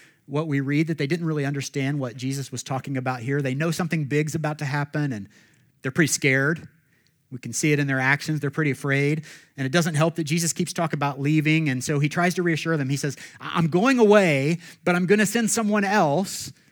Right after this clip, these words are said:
I'm gonna send an advocate to help you." Now, just to get your mind around how difficult this must have been for the disciples, I want you to think about your very best friend in life.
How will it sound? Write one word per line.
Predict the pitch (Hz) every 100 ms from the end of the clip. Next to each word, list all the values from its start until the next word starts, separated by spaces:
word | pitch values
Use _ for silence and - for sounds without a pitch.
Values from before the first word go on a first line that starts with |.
| _ _ _ _
I'm | 151
gonna | 196 190
send | 202 185
an | 165
advocate | 175 208 220 208 156 131 143 - - -
to | 175
help | 135 185 175
you." | 107 85 _ _ _ _ _ _ _ _ - - -
Now, | 202 208 -
just | 220 -
to | 240
get | 226 247
your | 262 214
mind | 165 175 185 190 160
around | 143 135 123
how | 143 143
difficult | 120 202 202 214 165 143
this | 143 151
must | 151 151
have | 139
been | 131 143 135
for | 131
the | 117 110 107 _ _ _ -
disciples, | 135 160 147 143 120
I | 139
want | 175 247
you | 285
to | 247
think | - 165 143
about | 113 104 104 _ _ _ _ _ _ _ _ _ -
your | 143 151
very | 147 175 180
best | 143 135 -
friend | - 113 95 90 - _
in | 120 101
life. | 80 - -